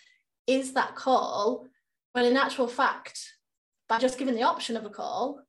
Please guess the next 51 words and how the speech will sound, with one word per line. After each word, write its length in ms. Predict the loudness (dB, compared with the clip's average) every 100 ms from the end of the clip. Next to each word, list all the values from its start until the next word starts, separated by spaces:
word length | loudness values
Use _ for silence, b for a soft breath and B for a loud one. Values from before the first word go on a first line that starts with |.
| _ -8
it 180 | -4 -2
eliminates 680 | 0 0 -2 -2 -4 -6 -10
so 300 | 0 2 2
much 200 | 0 -2
of 60 |
all 160 | -2 -2
of 80 | -2
this. 160 | -4
Like, 140 | -4 B B B
we're 100 | -2
not 180 | 0 -4
forcing 680 | 0 4 4 2 2 2 2
anybody 680 | 0 0 2 0 0 -2 -4
into 480 | -4 -4 -4 -6 -6
something 360 | -4 -4 -4 -6
they 180 | -8 -4
don't 240 | -2 -2 -2
necessarily 340 | -6 -4 -4
feel 180 | -4 -4
comfortable 580 | -4 -4 -6 -8 2 2
with, 320 | 2 -2 -2 B B B B B 2
um, 400 | 4 6 2 2
but 120 | 4
then 120 | 4
we're 80 | 2
holding 480 | 2 4 4 2 -4
space 380 | -2 0 0 -4
for 100 | -2
those 260 | 0 0
that 140 | -2 0
want 340 | 2 2 -2
to 100 | -10
come 160 | -12 -8
and 80 |
ask 200 | -6 -6
all 140 | -8 -8
the 100 | -8
questions 520 | -10 -10 -10 -10 -8
and 140 | -2
want 240 | 2 2 0
to 100 | -4
learn 160 | -2
about 200 | -2 -6
the 60 | -6
process. 800 | -6 -4 -4 -6 -6 -8 -10 -16 b b b b b _ _
And 160 | 4 6
then 140 | 6
we're 100 | 6
making 760 | 6 6 4 2 -2 -2 -2 -4
the 100 | -6
process 380 | -2 -2 -2